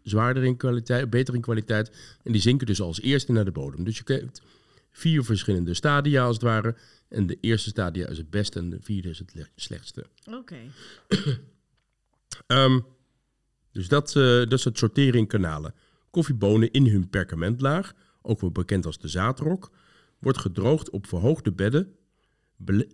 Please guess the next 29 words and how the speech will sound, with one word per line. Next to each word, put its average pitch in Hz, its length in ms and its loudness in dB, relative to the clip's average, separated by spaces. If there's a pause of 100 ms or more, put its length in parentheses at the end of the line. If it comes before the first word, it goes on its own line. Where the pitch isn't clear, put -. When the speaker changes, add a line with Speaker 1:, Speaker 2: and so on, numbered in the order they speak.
Speaker 1:
bedekt 104 380 0
met 110 140 2
plastic. - 540 -4 (840)
Nou, 76 120 -10
je 87 60 -4
moet 143 140 0
weten 143 300 4
dat 131 160 0
in 104 360 2 (140)
Zuid-Amerika 131 840 2
is 120 160 -2
het 92 100 -4
heel 151 340 6
normaal 143 380 4
om 107 160 0
koffie 135 260 0
te 107 100 -4
drogen 110 380 0
op - 100 -8
een 101 140 -4
patio. 85 500 -4
Een 69 80 -16 (180)
Speaker 2:
Mhm. 101 140 -16
Speaker 1:
patio 143 480 2
is 92 80 2
een 95 60 0
grote 131 340 2
betonnen 101 680 4 (580)
plak, 151 480 -2